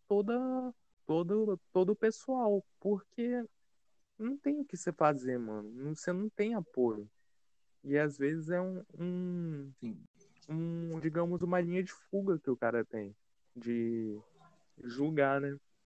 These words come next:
Speaker 2: Pois é, nem tudo nessa vida é tristeza pra uns, né? <laughs> Pra outros ainda é tristeza, mas a gente ainda consegue arrumar um entretenimento.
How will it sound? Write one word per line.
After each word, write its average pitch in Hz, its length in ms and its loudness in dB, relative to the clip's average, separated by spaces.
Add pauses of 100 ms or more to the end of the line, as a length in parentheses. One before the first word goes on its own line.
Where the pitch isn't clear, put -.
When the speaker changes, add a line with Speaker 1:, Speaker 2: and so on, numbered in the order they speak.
Speaker 2:
Pois 160 260 12
é, 131 280 12
nem 185 400 8 (140)
tudo 220 580 10
nessa 127 460 8
vida 180 520 10 (200)
é 127 100 10
tristeza 175 880 10 (840)
pra 131 240 12
uns, 135 360 8
né? 170 220 8 (240)
<laughs> - 640 6 (600)
Pra 156 220 12
outros 170 440 12
ainda 170 340 12
é 190 40 12
tristeza, 190 580 12
mas 147 200 12
a 151 80 12
gente - 240 8
ainda 156 200 12
consegue 160 560 12
arrumar 135 340 12
um 131 100 8
entretenimento. 143 920 6